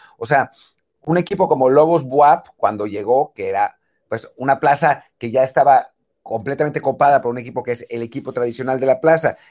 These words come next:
y con, siendo el equipo una universidad que no es ni siquiera una universidad muy rica, pues obviamente no, no tenían condiciones para competir, ¿no? Y ha pasado con muchos otros equipos que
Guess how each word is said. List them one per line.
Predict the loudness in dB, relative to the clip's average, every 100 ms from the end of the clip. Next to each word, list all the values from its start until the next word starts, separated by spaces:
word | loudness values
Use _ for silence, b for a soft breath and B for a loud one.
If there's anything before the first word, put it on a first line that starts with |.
| b -16
y | -16
con, | -6 -6 -4
siendo | -4 -4
el | -4
equipo | -2 -2
una | 0 0
universidad | 2 2 2 2 2 2
que | -4
no | -6
es | -6
ni | -8
siquiera | -2 -2
una | -2
universidad | -6 -8 0 0 2
muy | -2
rica, | -4 -2 -2 -2 b b b
pues | -4 0
obviamente | 2 2 -2 -2 -4
no, | -2 -2 -2
no | -2 -2 -2
tenían | -2 -2 -2
condiciones | -4 -4 -8 -6 -8 -2
para | -2 -2
competir, | -10 -16 -10 -4 -4 -4
¿no? | -6 -6 b _
Y | 0
ha |
pasado | 2 -2 -2
con | -2
muchos | -2 -6 -8
otros | -8 -8
equipos | -8 -4 -2 -2
que | -2 -4